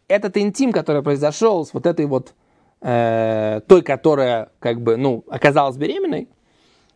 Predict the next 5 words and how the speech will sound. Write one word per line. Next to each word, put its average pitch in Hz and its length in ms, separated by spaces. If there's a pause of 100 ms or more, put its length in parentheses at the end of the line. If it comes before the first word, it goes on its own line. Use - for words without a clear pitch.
(360)
этот 202 240
интим, 240 320
он 202 180 (140)
работает 180 680
как 196 280